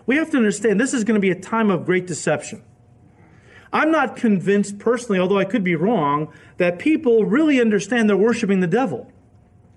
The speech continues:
They could be at that, I mean, maybe they will understand that. It's just that by that time,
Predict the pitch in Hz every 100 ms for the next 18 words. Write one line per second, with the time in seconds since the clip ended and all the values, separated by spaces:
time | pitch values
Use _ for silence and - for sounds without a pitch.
0 | _ - 165 214 240 - 392 339 180 139
1 | 127 165 156 226 196 214 208 277 311 285
2 | 277 320 277 - - 202 180 170 185 165
3 | 139 101 - - - - _ - _ -
4 | - - 254 - 320 330 - 247 247 -
5 | 226 202 190 202 - 202 170 165 170